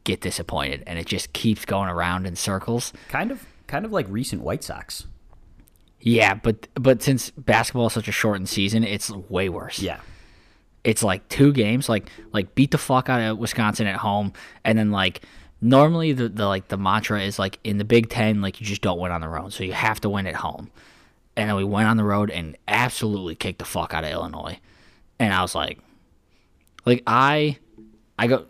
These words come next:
Speaker 1: I, to be fair, I normally go to bed pretty early. I went to bed at halftime of that game and mentally said to myself, "All right, I'm gonna go to bed now when things are good because I don't wanna see them lose."
Speaker 2: Mm-hmm.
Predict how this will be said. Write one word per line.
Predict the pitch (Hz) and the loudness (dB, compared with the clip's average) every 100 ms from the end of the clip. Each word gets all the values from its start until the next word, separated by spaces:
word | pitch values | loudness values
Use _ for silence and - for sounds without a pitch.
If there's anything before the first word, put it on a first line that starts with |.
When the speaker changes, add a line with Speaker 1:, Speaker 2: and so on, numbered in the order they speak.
| - | -8
Speaker 1:
I, | 107 104 | -6 -6
to | - - | -8 -2
be | 127 | 0
fair, | 101 95 | 2 2
I | 98 | 6
normally | 131 131 110 | 6 6 4
go | |
to | 101 | 2
bed | 98 95 | 0 -2
pretty | 101 95 | -4 -4
early. | 98 101 110 110 _ _ - _ _ _ _ - | -2 -2 -4 -6 _ _ -20 _ _ _ _ 2
I | 101 110 135 | 6 6 6
went | 135 147 | 4 6
to | 143 | 4
bed | 104 92 104 | 4 0 0
at | 92 | -2
halftime | - 92 - 104 104 | 0 0 0 0 2
of | 104 | 0
that | 101 90 - | 0 -2 -4
game | 90 98 107 104 | -2 -2 -4 -6
and | 92 98 110 | -4 0 2
mentally | 127 143 143 139 | 2 2 2 2
said | 117 120 110 | 2 0 -2
to | 104 | -2
myself, | 92 87 - 87 87 - - _ _ _ _ _ _ _ - | -4 -4 -4 -4 -6 -8 -16 _ _ _ _ _ _ _ 2
"All | 101 | 4
right, | 90 - - | 4 0 -4
I'm | 104 113 | 2 6
gonna | 117 110 | 6 6
go | 110 107 | 6 6
to | 110 | 8
bed | 117 107 | 6 6
now | 107 107 104 | 4 4 2
when | 98 | 0
things | 110 107 110 | 0 0 2
are | 107 | 0
good | - 101 98 | 0 0 0
because | 92 92 98 | -4 -4 -4
I | 98 | -2
don't | 98 90 | -2 -2
wanna | 90 87 | -2 -4
see | 85 | -8
them | 78 76 | -8 -10
lose." | 69 - 117 | -10 -4 -2
Speaker 2:
Mm-hmm. | 120 | 0